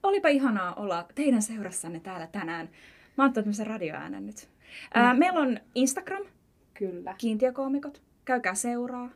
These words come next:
Speaker 2: Siellä tänne tulee päivitystä siitä, milloin on uusi jakso, paitsi että se on joka torstai, joten ei siitä tarvitse päivitystä, voitte laittaa kalenteriin sen merkinnän. Siellä kerrotaan vähän, että mikä on seuraava jakso ja tälleen näin, ja muuta varmasti hauskaa
Speaker 1: Joo,
Speaker 2: content.
Speaker 1: vieraiden esittelyä ja semmoista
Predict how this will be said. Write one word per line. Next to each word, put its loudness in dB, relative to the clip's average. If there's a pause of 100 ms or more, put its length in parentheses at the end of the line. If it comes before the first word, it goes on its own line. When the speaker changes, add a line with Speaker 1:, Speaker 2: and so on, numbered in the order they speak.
(440)
Speaker 2:
Siellä 6
tänne 4
tulee 0
päivitystä 2
siitä, 0
milloin 0
on -6
uusi -4
jakso, -2 (140)
paitsi -8
että -8
se 0
on 0
joka -6
torstai, -6
joten -6 (120)
ei -4
siitä -8
tarvitse -10
päivitystä, -10
voitte -8
laittaa -8
kalenteriin -2
sen -8
merkinnän. -6 (260)
Siellä 6
kerrotaan 0
vähän, -6
että -10
mikä -2
on -6
seuraava 0
jakso 2
ja -6
tälleen -2
näin, 0 (260)
ja 0
muuta 4
varmasti -2
hauskaa -4 (200)
Speaker 1:
Joo, 2
Speaker 2:
content. 6
Speaker 1:
vieraiden 4
esittelyä 0
ja 0
semmoista 0